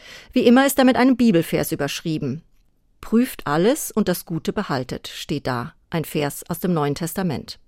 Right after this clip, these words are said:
„Das habe ich gemacht“, sagt sie. „Ich habe Bilanz gezogen und nach dem Guten gesucht.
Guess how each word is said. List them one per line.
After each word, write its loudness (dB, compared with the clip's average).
„Das 2
habe 0
ich -6
gemacht“, 0
sagt -8
sie. -10
„Ich -4
habe 2
Bilanz 4
gezogen 0
und 2
nach 2
dem 0
Guten -2
gesucht. -10